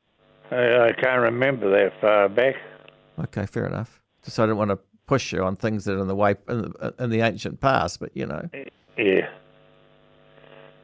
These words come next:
Speaker 2: So what are you gonna do with your
Speaker 1: No.
Speaker 2: voting, what are you gonna do with your voting papers?
Speaker 1: Well, the last one I haven't even opened, and this one I'm not gonna <laughs> open. They're still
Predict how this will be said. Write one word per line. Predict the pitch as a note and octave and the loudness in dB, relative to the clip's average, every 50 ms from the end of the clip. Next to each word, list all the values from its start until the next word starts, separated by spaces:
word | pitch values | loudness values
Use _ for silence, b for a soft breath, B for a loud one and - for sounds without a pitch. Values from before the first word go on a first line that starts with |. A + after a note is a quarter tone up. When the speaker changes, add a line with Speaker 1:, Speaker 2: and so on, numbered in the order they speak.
| _ _ _ _ _ _ _ G2+ G2+ G2+ G2+ G2+ - - - - - G2 - - - - - - - - - | _ _ _ _ _ _ _ -20 -20 -20 -20 -20 -20 -20 -20 -20 -20 -20 -20 -20 -20 -20 -20 -20 -20 -18 -4
Speaker 2:
So | - E3 | 0 4
what | D#3 | 6
are | E3 | 6
you | E3 | 6
gonna | D#3+ D#3 | 8 8
do | E3 | 8
with | D#3+ | 8
your | D#3 D3+ - | 8 8 8
Speaker 1:
No. | D#3 | 6
Speaker 2:
voting, | D#3+ F3 F3+ E3 C#3+ - - - | 6 6 4 0 -4 -6 -4 0
what | E3+ F3+ | 2 4
are | F#3 | 4
you | F3+ | 6
gonna | F#3 E3+ | 6 6
do | F3 F3 | 6 8
with | E3 | 8
your | D#3+ D#3+ | 8 6
voting | A#2+ E3 F3 F3 F#3 F#3 E3 | 6 6 6 4 4 0 0
papers? | - D#3+ C#3+ B2+ - - - D2 - - - _ _ _ _ _ - - - _ _ _ - | 2 2 2 2 0 -4 -8 -8 -10 -14 -18 _ _ _ _ _ -20 -20 -20 _ _ _ -6
Speaker 1:
Well, | - - D3+ D#3 D3 C3+ | 0 2 4 6 6 6
the | C3 | 6
last | C3+ C#3 D#3 E3+ F3+ E3 - - | 6 6 4 4 4 2 2 2
one | C#3+ B2 B2 | 2 2 2
I | B2 A#2 A#2 | 2 2 2
haven't | B2+ B2+ A#2+ A#2+ A#2+ C3 | 2 0 0 0 2 2
even | B2+ B2 B2 B2+ | 2 2 2 2
opened, | C3 D3 E3 E3 D3+ C#3+ | 2 0 0 0 0 0
and | C#3+ C#3+ C#3+ D3 | 2 2 4 2
this | F3 E3+ - - | 2 2 2 2
one | F3 C#3+ B2+ A#2 | 2 2 2 0
I'm | A#2 A#2+ A2+ | -2 -2 -2
not | G#2 - - | -4 -2 0
gonna | C3 C3+ A2 C#3+ D3 | 0 0 2 2 2
<laughs> | |
open. | C3 - - A#2+ G2 D#2+ - - _ _ _ _ _ _ _ _ _ _ - - _ _ _ _ _ - | 2 0 -2 -6 -8 -8 -10 -18 _ _ _ _ _ _ _ _ _ _ -20 -20 _ _ _ _ _ -4
They're | - B2 A#2 - - - | -2 -2 -2 -2 -4 -2
still | - D#3 C#3+ C3+ B2 | 2 4 4 4 4